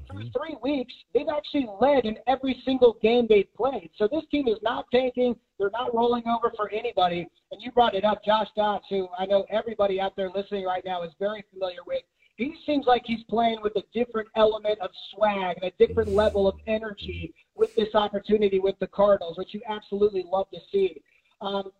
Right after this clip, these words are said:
he's one of four quarterbacks that have started all three games this year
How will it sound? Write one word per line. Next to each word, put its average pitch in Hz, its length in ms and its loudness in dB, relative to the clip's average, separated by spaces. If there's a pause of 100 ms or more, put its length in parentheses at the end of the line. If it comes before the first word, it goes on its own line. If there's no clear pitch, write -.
(140)
he's 254 380 0
one 254 200 4
of 214 120 0 (140)
four 285 240 2
quarterbacks 180 640 0 (440)
that 196 100 -2
have 202 80 0 (140)
started 240 320 2
all 220 340 2
three 254 180 0
games 220 320 -2
this 196 220 -8
year 175 320 -2